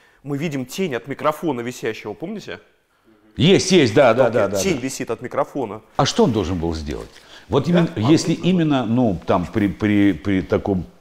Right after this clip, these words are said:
Speaker 2: перфекционизме, который был у Тарковского, вот слушайте, вот, вот вы упомянули Тарковского. Вот это вечная тема. Надо ли нам знать, каким он был человек?
Speaker 1: Да.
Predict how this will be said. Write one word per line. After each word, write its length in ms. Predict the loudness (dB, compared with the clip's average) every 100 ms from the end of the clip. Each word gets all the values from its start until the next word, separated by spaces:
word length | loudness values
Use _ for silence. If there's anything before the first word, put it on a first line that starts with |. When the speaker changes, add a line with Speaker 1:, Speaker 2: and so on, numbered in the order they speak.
| -2
Speaker 2:
перфекционизме, 920 | -2 -2 -4 -2 0 0 -2 -4 -8 -16 -20 _
который 300 | -6 -4 -2
был 180 | -2 -2
у 60 | -2
Тарковского, 800 | -2 -4 -4 -6 -6 -8 -8 -12 _ _ -20 -20 _ _ _ -6
вот 140 | -6
слушайте, 440 | -4 -8 -8 -10 -10
вот, 180 | -10 -8
вот 180 | -12 -8
вы 160 | -8
упомянули 640 | -8 -10 -8 -6 -6 -6
Тарковского. 640 | -8 -12 -12 -16 -18 -20 -20 _ _ _ _ _ _ _ _ _ _ -20 _ _
Вот 200 | -12 -10
это 160 | -8 -6
вечная 480 | -6 -6 -6 -8
тема. 380 | -8 -10 -12 -12 -12
Надо 440 | -6 -2 0 -2
ли 100 | -4
нам 240 | -6 -8 -8
знать, 420 | -6 -6 -6 -10 _ _ _ _ _ _ _ _ _ _ _ _ _ _ -14
каким 340 | -12 -8 -6
он 140 | -6
был 260 | -6 -6 -8 _ _ _ _ _
человек? 480 | -12 -10 -10 -14 _
Speaker 1:
Да. 240 | -20 -18